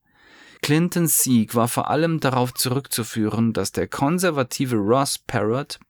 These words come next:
Bush Senior einen Teil seiner Wählerschaft abnahm, ohne die Stimmen der Clinton-Anhänger zu beeinträchtigen.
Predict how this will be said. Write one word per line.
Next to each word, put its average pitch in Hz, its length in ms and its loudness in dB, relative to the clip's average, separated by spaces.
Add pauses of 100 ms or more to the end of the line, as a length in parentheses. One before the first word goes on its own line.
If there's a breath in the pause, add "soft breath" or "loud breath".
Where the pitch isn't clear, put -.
Bush 135 300 0
Senior 135 720 0 (340 loud breath)
einen 120 280 4
Teil 135 400 0
seiner 107 280 0
Wählerschaft 117 600 2
abnahm, 113 600 0 (420 loud breath)
ohne 147 340 4
die 131 140 0
Stimmen 135 400 2
der 131 100 4
Clinton-Anhänger 107 920 0
zu 113 160 -8
beeinträchtigen. - 1040 -2